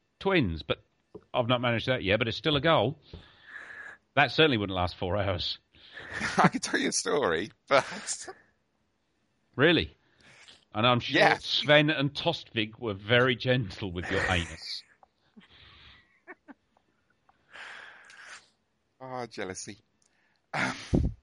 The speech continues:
Speaker 2: so that's it. This is, this is our ad, tw-, you know, this is, like, twenty sixteen stuff.
Speaker 1: Yeah. It's about making hobby go-, well, not hobby goals, just other goals.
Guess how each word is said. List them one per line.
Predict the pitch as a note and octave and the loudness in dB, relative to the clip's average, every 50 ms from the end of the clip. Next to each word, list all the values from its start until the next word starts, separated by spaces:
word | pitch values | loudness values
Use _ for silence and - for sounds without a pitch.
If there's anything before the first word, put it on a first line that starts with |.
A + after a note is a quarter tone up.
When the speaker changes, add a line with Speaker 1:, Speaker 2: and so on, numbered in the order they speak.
| _ _ _ _ _ _ _ _ _ _ _ _ _ _ _ _ _ _ _ _ _ _ _ _ _ _ _ _ _ _ | _ _ _ _ _ _ _ _ _ _ _ _ _ _ _ _ _ _ _ _ _ _ _ _ _ _ _ _ _ _
Speaker 2:
so | - - - A#3 | -4 -2 2 4
that's | A3 A3+ A#3 G3+ - | 4 4 2 2 2
it. | C4 B3+ B2 - - _ _ _ _ - | 2 2 0 -2 -8 _ _ _ _ -8
This | G3+ G3 - A#3 | -6 -6 -6 -6
is, | G#3 E3 - - - - | -10 -10 -12 -14 -10 -8
this | F3+ F#3+ G3 A3 | -8 -6 -4 0
is | G3 | 2
our | F#3 F#3 F#3+ F#3 F3 | 2 4 4 2 2
ad, | D#3 - - _ _ D3+ | 0 -4 -12 _ _ -16
tw-, | - - F#3 - _ D#3 - _ _ | -14 -14 -14 -14 _ -20 -20 _ _
you | - F#3 F#3+ | -8 -4 -2
know, | F3 D#3 | -2 -2
this | D#3 F3 F#3 | -4 -6 -8
is, | F3 D3 | -8 -8
like, | E3 D#3 C#3+ - _ - | -8 -8 -8 -10 _ -10
twenty | - F3+ E3+ D#3+ - E3 | -6 -6 -6 -6 -6 -10
sixteen | D3 - E3 D3+ - - - A#3 G#3+ E3+ A#2+ F#2+ F#2 F2+ _ _ _ _ - | -10 -10 -10 -10 -10 -12 -10 -8 -8 -6 -6 -6 -8 -10 _ _ _ _ -16
stuff. | - - - - - - G3 G3+ D#3 - - - _ - - - - - | -12 -10 -8 -8 -6 -6 -4 -4 -4 -6 -8 -12 _ -20 -20 -18 -12 -10
Speaker 1:
Yeah. | D#3+ E3 D3+ A2+ C#3 F3 - _ _ _ _ _ - | -8 -6 -6 -6 -6 -8 -12 _ _ _ _ _ -12
It's | - C#3 - | -10 -8 -6
about | D3+ - D#3 D3 - | -4 0 0 0 2
making | - D3+ C#3+ - C#3+ C3 B2+ | 2 0 0 0 0 -2 -2
hobby | G#2+ - F3+ G3 F3 D#3 | 0 0 0 2 2 2
go-, | A2 - F#2 F2 - | 0 0 -2 -4 -2
well, | A2+ A#2 | 0 2
not | C3 C#3+ G2 | 2 2 2
hobby | F2+ F#2 F#2 E2 | 2 0 0 -2
goals, | D#2+ D#2+ D#2+ E2 | -4 -4 -6 -6
just | - - C3 - | -6 -6 -4 0
other | - D#3 C3 | 0 0 0
goals. | - - F2 D2+ D2 D2 C#2+ C#2+ - | 0 0 0 0 0 -2 -6 -10 -14